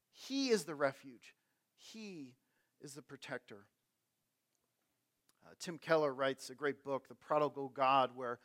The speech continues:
he talks about the parable of the prodigal son in Luke fifteen. And, and in that parable, you have the father and you have the s-, you have two sons, a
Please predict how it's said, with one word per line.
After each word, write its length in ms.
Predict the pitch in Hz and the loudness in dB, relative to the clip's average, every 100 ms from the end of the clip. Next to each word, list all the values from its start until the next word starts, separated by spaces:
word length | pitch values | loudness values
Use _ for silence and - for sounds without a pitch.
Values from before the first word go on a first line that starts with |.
| _ - _ - | _ -20 _ -20
he 100 | 165 | 2
talks 300 | 190 175 160 | 6 6 6
about 220 | 165 156 | 4 4
the 60 | |
parable 440 | 143 165 185 165 165 | 2 6 6 8 4
of 60 | |
the 60 | 139 | 2
prodigal 440 | - 175 170 147 | 2 4 4 2
son 420 | 131 - 175 165 156 | -6 0 4 6 4
in 300 | 143 135 139 | -4 -8 -4
Luke 280 | 156 143 - - | -4 -4 -16 -12
fifteen. 600 | 160 - 170 156 131 120 | -12 -8 -10 -8 -10 -14
And, 120 | 113 _ _ - | -18 _ _ -8
and 540 | 156 117 117 _ 160 151 170 | -6 -6 -14 _ -14 -14 2
in 60 | |
that 180 | 190 175 | 4 4
parable, 320 | 190 202 180 | 6 6 8
you 100 | 165 | 4
have 120 | 160 | 2
the 60 | 139 | 0
father 460 | - 180 175 175 165 | 4 8 10 8 4
and 80 | |
you 60 | 151 | 2
have 100 | 143 | -2
the 60 | 131 | -2
s-, 180 | - - | -12 -8
you 80 | 156 | -10
have 100 | - | -6
two 200 | 214 180 | -6 -4
sons, 440 | - 180 156 131 | 2 2 2 -2
a 120 | 113 | -10